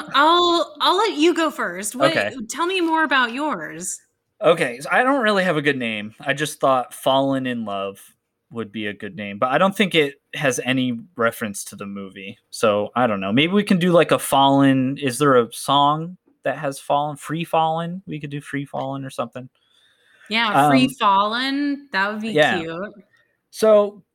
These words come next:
Speaker 2: Greta is, I, I would also like to say, think of this movie not as a Denzel Washington movie, but as a Brooklyn Nine-Nine type silly comedy.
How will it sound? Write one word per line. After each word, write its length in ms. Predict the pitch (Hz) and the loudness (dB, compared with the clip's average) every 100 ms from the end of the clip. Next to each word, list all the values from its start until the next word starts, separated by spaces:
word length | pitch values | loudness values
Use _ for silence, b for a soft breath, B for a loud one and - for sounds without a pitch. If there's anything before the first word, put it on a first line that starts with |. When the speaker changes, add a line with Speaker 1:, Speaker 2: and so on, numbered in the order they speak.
| - | -12
Speaker 2:
Greta 680 | 160 165 208 269 247 175 175 | -2 2 4 6 6 6 2
is, 240 | 165 165 - | -2 -4 0
I, 120 | 190 | 0
I 100 | 214 202 | 2 2
would 120 | 247 | 4
also 340 | 269 302 302 | 2 0 -4
like 220 | 233 214 - | -2 -4 -4
to 80 | |
say, 580 | 196 196 185 185 185 202 - | -4 2 2 0 -10 -18 -18
think 380 | - 208 247 | -4 -2 -2
of 160 | 302 233 | -4 0
this 220 | 240 233 | -2 0
movie 320 | 196 196 202 | -2 -2 -2
not 380 | 170 143 151 160 | -2 2 4 2
as 140 | 156 143 | 0 -2
a 80 | 139 | -4
Denzel 720 | 120 127 131 127 135 123 117 | -2 -2 -2 0 2 2 0
Washington 840 | 110 107 127 - 131 135 147 143 147 | -4 -4 -6 -6 -8 -6 -6 -4 -2
movie, 540 | 147 151 151 151 160 b b b b | -2 -2 -4 -8 -10 b b b b
but 200 | - 143 - | 0 0 0
as 440 | 135 135 135 131 - | 0 4 2 0 -2
a 120 | 139 | -2
Brooklyn 720 | 131 131 151 151 156 156 151 143 | 0 2 2 2 2 2 2 0
Nine-Nine 960 | 127 131 131 127 117 117 117 123 127 - | 0 0 0 0 0 0 0 -2 -6 -8
type 480 | - 123 117 110 - - _ _ _ | -2 0 0 -6 -18 -20 _ _ _
silly 680 | - - - 147 139 139 127 | -12 -8 0 0 2 0 0
comedy. 1000 | 113 - 131 113 110 104 104 104 101 107 | -4 -6 -2 -2 -4 -8 -10 -10 -12 -14